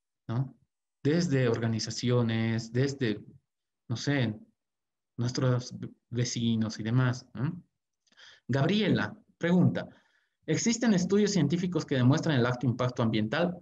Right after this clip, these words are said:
Muchos, ¿no? Hay un, una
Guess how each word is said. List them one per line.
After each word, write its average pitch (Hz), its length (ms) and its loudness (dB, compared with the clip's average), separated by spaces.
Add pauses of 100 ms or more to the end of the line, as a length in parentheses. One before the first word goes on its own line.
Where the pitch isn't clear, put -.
(180)
Muchos, 139 720 2 (600)
¿no? 175 320 -4 (680)
Hay 135 300 0
un, 127 320 4
una 120 400 2